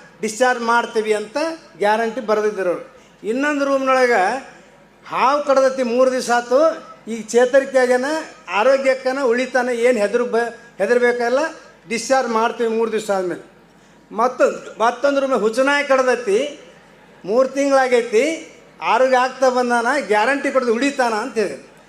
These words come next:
ಕೊನೆ ರೂಮ್ನ್ಯಾಗ ಮನುಷ್ಯ ಮನುಷ್ಯನ ಕಿವಿ ಕಡ್ದಾನ, ಮೂರು ತಿಂಗಳಾತು ಸು-, ಏನು ಕೋಮಾದಲ್ಲಿದ್ದಾನ,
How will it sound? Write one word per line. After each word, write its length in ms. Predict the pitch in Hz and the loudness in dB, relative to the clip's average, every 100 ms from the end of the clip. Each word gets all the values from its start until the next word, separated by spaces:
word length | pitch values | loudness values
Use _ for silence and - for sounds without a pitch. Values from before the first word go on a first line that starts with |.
| - _ _ - | -20 _ _ -6
ಕೊನೆ 280 | 202 247 302 | -4 0 0
ರೂಮ್ನ್ಯಾಗ 460 | 285 277 277 262 240 220 | 0 0 0 0 0 -2
ಮನುಷ್ಯ 440 | 226 240 262 302 294 | -2 -2 -2 -2 0
ಮನುಷ್ಯನ 400 | 254 254 269 285 | 0 -2 -2 -4
ಕಿವಿ 300 | - 262 302 | -4 -4 0
ಕಡ್ದಾನ, 400 | 269 262 240 214 185 262 302 - - - - - | 2 2 2 0 -2 -2 -8 -16 -20 -20 -20 -6
ಮೂರು 280 | 208 285 285 | -2 -2 0
ತಿಂಗಳಾತು 540 | 302 294 285 277 277 269 262 - | -2 2 2 4 6 6 4 0
ಸು-, 160 | 220 247 | -2 0
ಏನು 200 | 254 254 | 2 0
ಕೋಮಾದಲ್ಲಿದ್ದಾನ, 880 | 254 247 269 277 262 269 233 254 | -2 -2 2 2 2 2 2 2